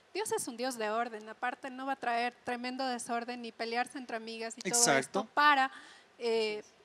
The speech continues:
Speaker 1: compitiendo por un chico. Entonces, eh, creo que siempre va a ser imprudente competir. En el caso de
Speaker 2: Exacto.
Speaker 1: las chicas, simplemente levantar las manos y decir, "Bueno, Señor, tú harás".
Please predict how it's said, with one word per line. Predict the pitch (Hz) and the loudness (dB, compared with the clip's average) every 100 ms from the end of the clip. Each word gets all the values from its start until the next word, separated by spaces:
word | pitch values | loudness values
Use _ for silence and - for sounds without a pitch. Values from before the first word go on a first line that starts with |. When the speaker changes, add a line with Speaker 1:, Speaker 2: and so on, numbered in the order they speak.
| _ | _
Speaker 1:
compitiendo | 285 269 269 285 277 | 2 4 0 0 0
por | 247 277 | -2 -4
un | 220 | -4
chico. | - 294 226 | -6 -6 -8
Entonces, | 208 233 233 269 254 - - | -10 -12 -12 -12 -12 -14 -10
eh, | 220 208 233 | -8 -8 -8
creo | 262 311 | -2 0
que | 294 226 | 0 -4
siempre | 247 240 233 | -6 -4 -2
va | 220 | -2
a | |
ser | - 233 226 208 - - | -2 -2 0 -2 -6 -8
imprudente | 247 233 233 233 233 233 | -8 -4 -2 -2 -4 -6
competir. | 233 214 214 202 202 220 | -10 -12 -12 -14 -14 -12
En | 220 | -8
el | 226 | -2
caso | - | 0
de | 262 | 2
Speaker 2:
Exacto. | 302 | 0
Speaker 1:
las | 254 247 | -2 -6
chicas, | 285 - 277 - - - - - | -8 -4 -4 -6 -16 -20 -20 -14
simplemente | 269 269 269 240 240 285 | -10 -6 -4 -4 -6 -6
levantar | 233 220 247 247 | -6 -6 -6 -6
las | 254 - | -8 -8
manos | 226 247 247 | -10 -10 -10
y | 208 | -10
decir, | 208 240 | -8 -8
"Bueno, | 240 240 254 | -6 -6 -8
Señor, | - 208 262 359 - _ - _ _ - | -10 -6 0 0 -2 _ -20 _ _ 2
tú | 262 | 8
harás". | 269 240 233 233 | 10 12 10 6